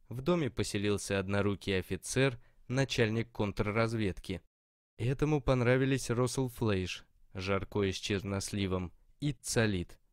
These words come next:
говядина с бульоном в горшочках под крышечками из теста. Он все ночи в тюрьме допрашивал и пытал.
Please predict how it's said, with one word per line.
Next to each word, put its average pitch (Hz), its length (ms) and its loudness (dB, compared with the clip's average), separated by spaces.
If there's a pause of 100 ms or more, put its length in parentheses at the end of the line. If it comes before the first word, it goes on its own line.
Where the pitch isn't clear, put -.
(420)
говядина 101 680 2
с 90 80 -6
бульоном 110 640 0
в 95 100 -10
горшочках 98 880 -2
под 120 220 -4
крышечками 123 680 -2
из - 300 -6
теста. 90 520 -6 (880)
Он 147 220 -2
все - 220 0
ночи 117 400 0
в - 80 -14
тюрьме 101 400 -2
допрашивал 117 880 0
и 113 140 -4
пытал. 92 600 -2